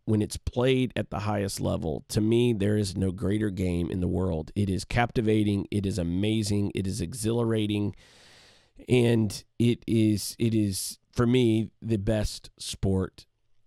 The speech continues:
in the world. And I love it. And I, and I hope to see that our country continues to take strides in, in, in building up what we're doing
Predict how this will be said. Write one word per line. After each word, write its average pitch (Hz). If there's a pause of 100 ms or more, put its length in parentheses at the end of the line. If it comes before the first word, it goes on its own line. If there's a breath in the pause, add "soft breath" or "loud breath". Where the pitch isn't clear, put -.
(120)
in 98
the 92
world. 87
And 92
I 95
love 92
it. - (100)
And 95
I, 95
and 95
I 101 (100)
hope 113
to -
see 85 (380)
that 95
our 98
country 98 (480 soft breath)
continues 120
to 101
take -
strides 87
in, 95 (100)
in, 90 (200)
in 95
building 101 (640 soft breath)
up - (320)
what 113
we're 113
doing 95